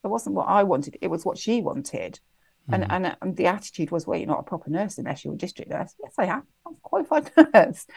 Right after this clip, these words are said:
Speaker 2: Mm-hmm.
Speaker 1: you know, but that was the, the perception that she had because of her best friend's journey with nursing.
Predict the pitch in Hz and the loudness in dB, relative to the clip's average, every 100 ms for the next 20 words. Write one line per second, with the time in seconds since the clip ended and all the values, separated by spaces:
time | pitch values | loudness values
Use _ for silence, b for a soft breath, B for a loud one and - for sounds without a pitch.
0 | - 113 101 262 - 190 208 226 - 220 | -8 -4 -4 -6 -4 2 4 4 4 4
1 | 220 208 196 - 170 165 - - - 175 | 6 4 2 0 0 2 -2 -4 8 8
2 | - 190 - - 240 - - - - 160 | 8 -6 0 4 4 2 -4 -4 -2 -4
3 | 196 _ - - - 156 - 147 107 165 | -6 _ -2 -2 -2 -2 0 -2 -4 -6
4 | - - 196 180 156 113 185 220 - _ | -8 -2 0 2 4 6 6 2 -12 _
5 | _ _ _ _ _ _ _ _ _ 170 | _ _ _ _ _ _ _ _ _ -4
6 | 190 170 165 - 214 170 - 151 131 135 | 0 0 0 -2 -2 -2 -2 -2 0 -4
7 | - 135 - 156 - - - 139 | -4 -2 -2 -4 -6 -6 -4 -8